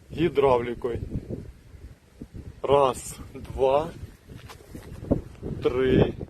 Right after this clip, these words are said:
і чотири гідроциліндри, які тримають горизонт, плюс допоміжні пружини, одна, дві, три, чотири, п'ять, шість, які тримають також горизонт, і гідроциліндри, які не підключені, один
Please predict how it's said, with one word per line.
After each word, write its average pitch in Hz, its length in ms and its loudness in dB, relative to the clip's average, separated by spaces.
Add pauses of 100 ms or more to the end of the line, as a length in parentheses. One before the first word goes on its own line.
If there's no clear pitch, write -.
(440)
і 156 100 -12
чотири 131 520 -4
гідроциліндри, 143 800 2
які 135 280 0
тримають 139 600 2
горизонт, 139 580 4 (680)
плюс 151 240 4
допоміжні 147 680 0
пружини, 135 680 0
одна, 127 600 2 (120)
дві, 127 300 -4 (680)
три, 143 200 2
чотири, 175 680 4 (360)
п'ять, 151 300 6
шість, 175 300 -4
які 156 220 0
тримають 151 460 0
також 147 300 -2
горизонт, 135 500 -2 (160)
і 170 100 -6
гідроциліндри, 156 1080 -2
які 151 340 -6
не 156 180 -2
підключені, - 840 -4 (720)
один 202 480 -2